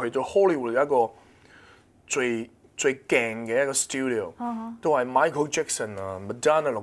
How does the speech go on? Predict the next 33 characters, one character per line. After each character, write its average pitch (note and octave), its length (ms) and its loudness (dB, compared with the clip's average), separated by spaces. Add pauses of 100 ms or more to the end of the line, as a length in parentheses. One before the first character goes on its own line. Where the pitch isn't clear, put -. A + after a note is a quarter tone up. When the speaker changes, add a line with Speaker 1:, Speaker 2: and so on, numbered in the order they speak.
Speaker 1:
音 A2+ 220 -2
嘅 G#2+ 40 -2
地 F2+ 140 -12
方。 F2 220 -12
Speaker 2:
啊 D4 80 -8
哈。 C#4+ 320 -12
Speaker 1:
嗰 G3 120 4
陣 A3 160 2
時 D3 160 -2
仲 C#3+ 160 0
未 A#2+ 80 0
搵 B2 240 2
到 D3 100 0
自 C#3+ 100 -2
己 A#2 180 -2
唱 A2 300 -6
歌 C3 80 0
嘅 C3 120 2
方 B2 240 -8
式。 - 240 -6 (100)
Speaker 2:
嗯。 F#3+ 340 -8 (580)
Speaker 1:
講 D#3+ 160 -2
真， G3+ 160 4
我 E3+ 100 4
係 C#3+ 80 2
冇 C3 100 -2
乜 E3+ 100 2
信 G2 280 -4
心 G2 200 -2
啊， G#2 320 -6 (720)
又 D3 140 2
唔 D3 120 -4
知 G3 300 -2